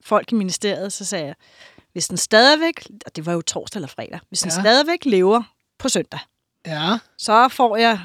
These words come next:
Speaker 1: øh, sat redegørelsen i gang mandag morgen," ikke? Jo, det var en aftale.
Speaker 2: Okay, fordi du havde godt på fornemmelsen,
Speaker 1: Ja,
Speaker 2: at det
Speaker 1: jeg
Speaker 2: her,
Speaker 1: havde
Speaker 2: det
Speaker 1: bare det der, det var ikke godt.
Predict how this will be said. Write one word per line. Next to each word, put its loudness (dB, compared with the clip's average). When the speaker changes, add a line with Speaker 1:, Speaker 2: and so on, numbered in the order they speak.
Speaker 1:
øh, -2
sat -4
redegørelsen -2
i -6
gang -4
mandag -4
morgen," -6
ikke? 0
Jo, 2
det -10
var -4
en -6
aftale. -12
Speaker 2:
Okay, -2
fordi 2
du 2
havde 6
godt 2
på -2
fornemmelsen, -2
Speaker 1:
Ja, 4
Speaker 2:
at -2
det 0
Speaker 1:
jeg 4
Speaker 2:
her, 2
Speaker 1:
havde 0
Speaker 2:
det -4
Speaker 1:
bare -6
det -2
der, 0
det -6
var -2
ikke -10
godt. -14